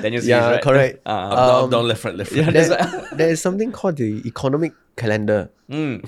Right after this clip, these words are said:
Speaker 2: Economic calendar can be
Speaker 3: Ah.
Speaker 2: found anywhere. Google Finance, Investopedia.
Speaker 1: Okay. Mm.
Speaker 2: Then using the economic calendar,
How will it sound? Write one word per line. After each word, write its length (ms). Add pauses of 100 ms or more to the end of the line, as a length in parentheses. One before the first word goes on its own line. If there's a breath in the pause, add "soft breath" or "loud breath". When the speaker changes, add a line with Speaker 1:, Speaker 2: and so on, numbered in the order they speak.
(100)
Speaker 2:
Economic 400
calendar 400
can 160
be 80
Speaker 3:
Ah. 20
Speaker 2:
found 300
anywhere. 480 (240)
Google 260
Finance, 720
Investopedia. 1040
Speaker 1:
Okay. 100
Mm. 180 (380 soft breath)
Speaker 2:
Then 460
using 340
the 160
economic 380
calendar, 500